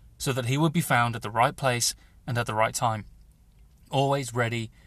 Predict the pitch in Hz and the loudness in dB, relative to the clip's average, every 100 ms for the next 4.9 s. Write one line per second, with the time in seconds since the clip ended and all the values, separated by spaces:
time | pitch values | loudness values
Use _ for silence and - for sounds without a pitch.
0 | _ - 131 131 127 123 123 - - 113 | _ -6 -2 -2 0 -2 -2 -8 -8 -6
1 | 110 104 104 - - - - - - - | -4 -6 -8 -18 -20 -20 -20 -20 -20 -20
2 | - - - 156 135 120 107 107 143 120 | -20 -4 4 4 4 2 2 2 4 4
3 | 104 104 - - - - - 120 - 131 | 0 -8 -18 -20 -20 -20 0 4 8 8
4 | 120 - 113 110 120 117 - - - | 4 0 -6 0 0 0 -4 -10 -16